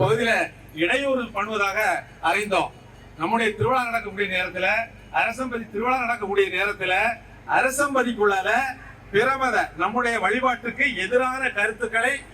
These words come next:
பரப்பக்கூடிய ஒரு கூட்டம் அங்க வந்து பிரச்சாரம் பண்ண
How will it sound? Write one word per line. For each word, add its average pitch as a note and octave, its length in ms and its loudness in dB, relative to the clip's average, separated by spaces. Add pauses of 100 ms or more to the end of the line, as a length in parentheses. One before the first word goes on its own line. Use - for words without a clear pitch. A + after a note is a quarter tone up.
(220)
பரப்பக்கூடிய A#3+ 680 2 (200)
ஒரு G#3+ 140 4 (400)
கூட்டம் C4 460 2
அங்க A3+ 240 -2
வந்து A3 200 -2 (360)
பிரச்சாரம் C#4 480 0
பண்ண B3 160 0